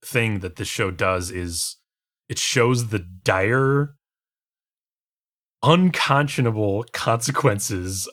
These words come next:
of a totalitarian regime where accountability to the people is non-existent. Which, I,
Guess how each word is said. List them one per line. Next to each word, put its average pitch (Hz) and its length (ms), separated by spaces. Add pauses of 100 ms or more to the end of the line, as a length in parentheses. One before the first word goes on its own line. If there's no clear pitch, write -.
of 98 540
a 113 120
totalitarian 127 1080
regime 98 720 (640)
where 110 320
accountability 110 800
to 98 80
the 101 100
people 92 400
is 90 160
non-existent. 87 800 (1040)
Which, 131 300
I, 143 100